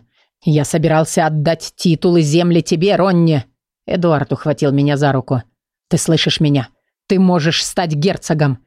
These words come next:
при условии, что выкинешь из головы свою безродную финтифлюшку и сделаешь достойный выбор».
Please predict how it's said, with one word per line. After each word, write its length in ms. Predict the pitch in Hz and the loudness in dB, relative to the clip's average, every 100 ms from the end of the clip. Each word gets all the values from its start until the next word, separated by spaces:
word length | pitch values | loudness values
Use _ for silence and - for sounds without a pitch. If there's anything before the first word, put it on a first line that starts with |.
| _ _ | _ _
при 160 | 156 139 | -2 0
условии, 420 | - 143 143 151 | 0 -2 0 0
что 220 | - 165 | 0 0
выкинешь 480 | 160 160 185 175 - | 0 0 0 2 0
из 100 | 156 | 0
головы 360 | 170 156 156 | 0 2 2
свою 360 | 165 160 151 170 | 0 0 2 2
безродную 680 | 160 170 170 185 160 170 156 | 2 2 2 0 2 0 0
финтифлюшку 840 | - 170 156 160 220 196 - 160 - _ _ | 2 0 2 0 0 -2 -2 -2 -4 _ _
и 100 | - | -2
сделаешь 440 | 190 151 196 180 156 | 0 0 2 2 2
достойный 560 | 170 - - 165 165 | -2 -2 -2 2 2
выбор». 400 | 156 151 135 120 | 2 2 0 -4